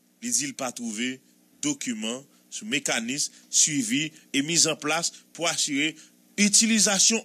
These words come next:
optimal de resous. La kou di malerezman,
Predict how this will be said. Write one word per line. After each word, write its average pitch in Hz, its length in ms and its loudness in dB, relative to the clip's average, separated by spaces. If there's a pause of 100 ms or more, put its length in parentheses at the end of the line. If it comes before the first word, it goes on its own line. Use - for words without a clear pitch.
(260)
optimal 277 580 2 (1300)
de - 120 -18 (100)
resous. - 800 2 (1120)
La 107 80 -4
kou 120 160 -8
di 123 160 -4
malerezman, 107 560 -4